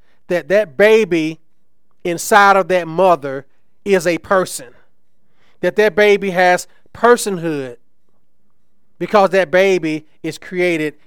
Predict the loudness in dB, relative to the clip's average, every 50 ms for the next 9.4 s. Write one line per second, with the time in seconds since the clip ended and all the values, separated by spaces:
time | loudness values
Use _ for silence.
0 | -12 -10 -10 -8 -8 -10 -12 -10 -8 -6 -4 -4 -4 -4 -8 -10 -12 -14 -18 -20
1 | -20 -16 -10 -8 -8 -8 -8 -10 -14 -10 -8 -8 -8 -8 -10 -10 -12 -12 -12 -12
2 | -14 -14 -12 -12 -10 -10 -10 -10 -8 -6 -4 -4 -4 -4 -2 -2 -2 -2 -2 -2
3 | -2 0 2 2 0 -2 -4 -12 -20 -20 -14 -8 -2 2 4 4 4 4 2 2
4 | 4 4 4 2 2 0 -2 -2 -2 -4 -10 -18 -18 -20 -20 -20 -20 -20 -20 -20
5 | -20 -20 -20 -20 -20 -20 -20 -20 -20 -20 -20 -20 -20 -20 -20 -20 -20 -20 -20 -20
6 | -20 -20 -20 -20 -20 -20 -20 -20 -20 -20 -20 -20 -20 -20 -20 -20 -20 -20 -20 -20
7 | -20 -20 -20 -20 -20 -20 -20 -20 -20 -20 -20 -20 -20 -20 -20 -20 -20 -20 -20 -20
8 | -20 -20 -20 -20 -20 -20 -20 -20 -20 -20 -20 -20 -20 -14 -12 -10 -8 -6 -6 -4
9 | -4 -4 -4 -6 -6 -8 -12 -16